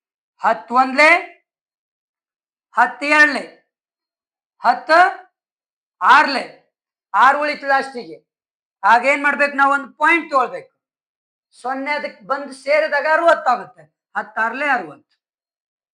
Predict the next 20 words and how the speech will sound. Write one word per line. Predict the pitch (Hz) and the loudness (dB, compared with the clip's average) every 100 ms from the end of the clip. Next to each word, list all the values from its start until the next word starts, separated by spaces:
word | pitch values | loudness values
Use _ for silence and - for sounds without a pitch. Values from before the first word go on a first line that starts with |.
| _ _ _ _ _ | _ _ _ _ _
ಅರ್ಥ | 151 _ | -20 _
ಆಯ್ತಾ | 208 208 226 | -10 -6 -8
ನಿಮ್ಗೆ? | 226 233 269 226 - _ _ _ | -8 -4 -4 -4 -10 _ _ _
ಹತ್ತು | - - | -20 -8
ಆರ್ಲೇ | 196 247 | -6 0
ಅರವತ್ತಾಯ್ತು. | 269 180 147 - 127 _ _ _ _ _ _ _ _ _ _ _ _ | 0 0 -8 -16 -20 _ _ _ _ _ _ _ _ _ _ _ _
ಇವಾಗ | 240 339 339 | 4 4 4
ಏನ್ | 330 285 | 0 0
ಮಾಡ್ಬೇಕು | 285 269 - | -2 -2 -4
ನಾವು? | 226 190 151 160 247 349 - _ _ _ _ | -4 -4 -6 -4 -4 -4 -8 _ _ _ _
ಈ | 240 294 | -8 -6
ಹತ್ತು | 208 202 285 - 359 | 0 0 0 -2 -2
ಮತ್ತೆ | 330 320 311 311 | -2 -4 -2 -2
ಇಪ್ಪತ್ತಾರು | 359 - _ 285 277 285 277 269 - _ | -2 -14 _ -10 -2 0 0 -4 -18 _
ಡಾಟ್ | 185 269 269 - | -2 -2 -2 -12
ಸಿಕ್ಸ್ | - 269 269 - | -14 -14 -12 -16
ಗೆ | 214 226 | -10 -2
ನಾವೇನ್ | 220 214 226 220 | -2 -2 -6 -8
ಮಾಡ್ಬೇಕು? | 190 202 202 277 311 - _ _ _ _ _ _ _ _ _ _ _ _ _ _ _ _ _ 151 | -10 -12 -10 -8 -8 -14 _ _ _ _ _ _ _ _ _ _ _ _ _ _ _ _ _ _
ಗುಣಿಸ್ಬೇಕು. | 214 359 320 175 170 131 _ | -4 -2 -2 -6 -14 -14 _